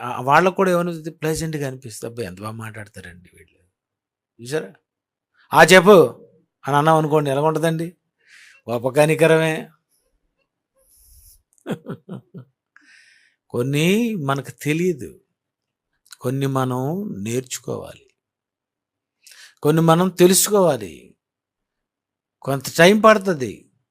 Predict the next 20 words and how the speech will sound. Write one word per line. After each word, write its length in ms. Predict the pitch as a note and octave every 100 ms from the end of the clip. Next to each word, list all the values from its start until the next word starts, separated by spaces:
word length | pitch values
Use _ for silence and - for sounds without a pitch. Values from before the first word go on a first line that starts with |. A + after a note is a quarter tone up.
| _ _ _ _ _ _ _ _ _ - - -
బైబిల్లో 520 | G#2 D3 E3 E3+ E3+
ఏముందో 520 | D#3+ E3+ F#3 F#3+ F#3+
అది 240 | F#3+ F3+ G#3
నువ్వు 140 | G#3+
నిజంగా 400 | G#3 G#3 A#3+ B3+
నువ్వు 180 | A#3+ G#3+
చేసిన 420 | F#3+ F3 F3+ E3
నాడు 560 | D3+ C#3 C3 A#2+ A#2 _ _ _ _ _ _ _ _ _ _ _ _ G2
ఆయన 280 | G2+ A2 G#2
చాలా 1120 | - - F#2+ G#2+ C#3 D#3 E3+ F3 E3 - -
ఇష్టపడతాడు. 540 | - - A2 G2+ - F2+
ఆయన, 460 | - _ _ _ _ _ _ _ G#2
"నాకు 300 | A2 A#2 B2
ఇది 140 | A#2+
ఇష్టం, 280 | A#2 - C#3
అది 200 | B2+ A#2+
నువ్వు 260 | A#2+ A#2 A#2
చేశావు," 600 | A2 G#2+ G2+ F#2+ - _ _ _ _ -
అయిపోయింది 360 | A2 G#2 D2 B1+
అంతే. 260 | - -